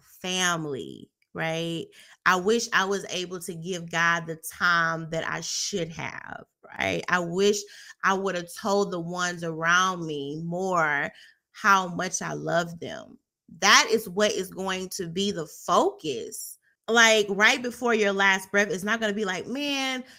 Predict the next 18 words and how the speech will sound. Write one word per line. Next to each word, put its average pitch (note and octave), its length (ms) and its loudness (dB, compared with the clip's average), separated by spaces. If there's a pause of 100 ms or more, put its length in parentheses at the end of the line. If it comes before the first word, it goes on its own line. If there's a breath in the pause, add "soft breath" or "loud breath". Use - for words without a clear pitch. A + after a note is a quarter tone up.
(160 loud breath)
man, B3+ 380 -2
I C4 140 0
really C4 320 -2
should A#3 180 -2
have G3+ 100 0
went F#3 240 -4
hard G3+ 600 4 (340 loud breath)
for G3+ 220 -4
that F#3 260 -2
next F#3+ 300 -4
role." E3 640 -2
Ain't F5+ 160 0 (120)
nobody E5+ 260 2
thinking E4 220 0
about D4+ 280 2
that. D4+ 320 0 (200)
<laughs> - 180 -14
Ain't - 100 0